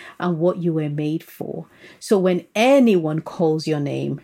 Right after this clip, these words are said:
regardless of what your name is and what culture or ethnic group you belong to, when your name is said, they are declaring that you are that person. This was something that God taught me a few years ago, and it stayed with me,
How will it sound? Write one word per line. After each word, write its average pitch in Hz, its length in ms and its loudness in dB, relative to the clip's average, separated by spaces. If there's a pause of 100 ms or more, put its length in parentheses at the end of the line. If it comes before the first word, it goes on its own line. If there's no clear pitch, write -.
regardless 180 640 0
of 160 100 -4
what 160 180 -2
your 170 120 0
name 165 280 2
is 165 300 0
and 143 160 -2
what 147 160 -6
culture 185 720 -2 (280)
or 156 320 -4
ethnic 175 440 -2
group 175 280 -2
you 170 60 0
belong 156 520 -2
to, 196 400 -4 (440)
when 160 220 0
your 160 160 0
name 180 640 0
is 170 120 -6
said, 143 600 -6 (160)
they 196 320 0
are 165 100 -2
declaring 143 680 -6
that 143 160 -6
you 151 180 -4
are 143 220 -8
that 147 260 -8
person. - 600 -10 (540)
This 214 240 0
was 226 160 -4
something 160 480 -4
that 147 300 -8 (600)
God 170 240 -4
taught - 380 -6
me 156 400 -6 (320)
a 175 60 -6
few 175 240 -4
years 151 480 -2
ago, 139 420 -6
and 151 140 -6
it 147 100 -10
stayed 170 640 -4
with 147 260 -8
me, 139 320 -6